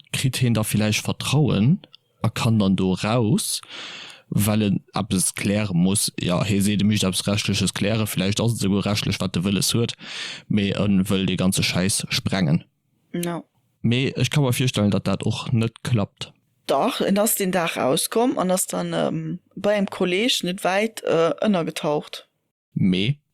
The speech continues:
Speaker 2: Der Kollege hat ihm dann Kontakt zu seinem, ähm, Rechtsberater gegeben und noch zu einem Publizisten, wie ich schon vorher gesagt habe, Heinrich Mellage. Hier soll sich darum kümmern, dass den, ähm, Reinhold,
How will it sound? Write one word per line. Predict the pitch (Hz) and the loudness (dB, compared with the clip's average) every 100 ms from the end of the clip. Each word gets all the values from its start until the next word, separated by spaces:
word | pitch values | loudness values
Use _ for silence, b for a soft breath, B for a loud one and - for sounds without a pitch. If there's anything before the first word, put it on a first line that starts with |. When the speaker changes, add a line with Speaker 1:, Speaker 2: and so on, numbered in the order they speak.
| - | -6
Speaker 2:
Der | 220 | -4
Kollege | 247 254 262 - | 0 0 2 2
hat | 202 190 | 0 0
ihm | 180 | 0
dann | 170 170 | 0 0
Kontakt | - 180 214 220 - | -2 -2 0 -2 -2
zu | 180 | -4
seinem, | 180 165 165 156 - | 0 0 0 -2 -2
ähm, | 151 156 | -4 -2
Rechtsberater | 185 247 - - 156 160 156 | -2 -2 -2 -2 -2 -2 -2
gegeben | 165 127 196 247 B B B B | -2 -4 -2 -6 B B B B
und | 190 | -2
noch | 208 | 0
zu | - | -2
einem | 175 180 | -2 -4
Publizisten, | 180 170 - 220 226 - 170 170 190 196 | -6 -8 -4 -2 0 0 0 0 -4 -6
wie | 156 | -4
ich | 160 | -2
schon | 160 | -2
vorher | 185 170 | -2 -2
gesagt | 170 175 180 | -4 -6 -4
habe, | 165 175 | -4 -2
Heinrich | 185 180 190 - | -2 -2 -4 -4
Mellage. | 170 156 147 175 - - B B B B B B | -2 0 2 2 0 -4 B B B B B B
Hier | 220 | -2
soll | 233 320 | 0 0
sich | 180 | 0
darum | - 175 - | -2 -4 -2
kümmern, | 240 240 190 165 160 - _ - | 2 2 2 0 0 -4 _ -4
dass | 175 - - | -2 -2 -2
den, | 156 156 156 - | -2 -2 -2 -2
ähm, | 156 160 165 B B B - | 0 0 -4 B B B -6
Reinhold, | - 196 202 180 | 0 2 2 2